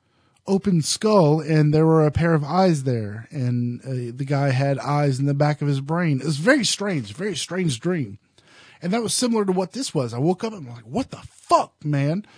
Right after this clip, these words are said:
And at the end of this movie, I'm like, "What the fuck, man?" I, I don't know what happened.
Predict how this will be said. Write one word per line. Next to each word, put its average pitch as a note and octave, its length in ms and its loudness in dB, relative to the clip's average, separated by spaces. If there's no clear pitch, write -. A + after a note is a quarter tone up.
And E3 100 0
at F#3+ 140 0
the G3+ 80 -4
end G3+ 100 0
of G3+ 80 -2
this E3+ 220 0
movie, B3+ 240 4
I'm D3 100 2
like, D3 220 -4
"What D4 200 0
the C3+ 100 -8
fuck, - 520 -2
man?" D3+ 420 0
I, G#3 280 2
I G#3 40 6
don't G3 200 4
know G3 120 4
what F#3+ 120 4
happened. G3+ 480 -2